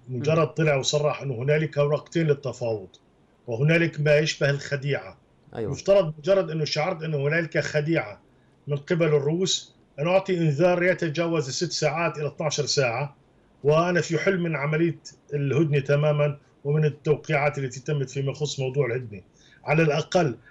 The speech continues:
Speaker 2: أما أنه أضع ما يسمى أنه تجميد، آه، آه، المباحثات فيما يخص الذهاب إلى استيتانا، هذا يعني أنه أنا مستمر في موضوع الهدنة. هذا أنه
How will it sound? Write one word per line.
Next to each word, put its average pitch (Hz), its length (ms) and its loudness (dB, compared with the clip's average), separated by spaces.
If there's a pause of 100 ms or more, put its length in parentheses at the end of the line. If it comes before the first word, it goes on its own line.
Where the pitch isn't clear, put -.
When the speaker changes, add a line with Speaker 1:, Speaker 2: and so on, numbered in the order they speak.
(140)
Speaker 2:
أما 185 340 4
أنه 175 440 2
أضع 170 300 2 (320)
ما 156 100 0
يسمى 175 680 2
أنه 160 380 0 (260)
تجميد، 165 600 0 (160)
آه، 160 40 0
آه، 147 540 4
المباحثات 147 840 0
فيما 160 180 -2
يخص 165 300 -2
الذهاب 147 380 -2
إلى 147 140 2
استيتانا، 160 540 -2 (240)
هذا 185 240 4
يعني 185 300 2
أنه 180 220 -2
أنا 180 140 0
مستمر 180 460 0
في 156 160 -6
موضوع 135 340 -2
الهدنة. 110 360 -8 (440)
هذا 175 280 6
أنه 180 320 0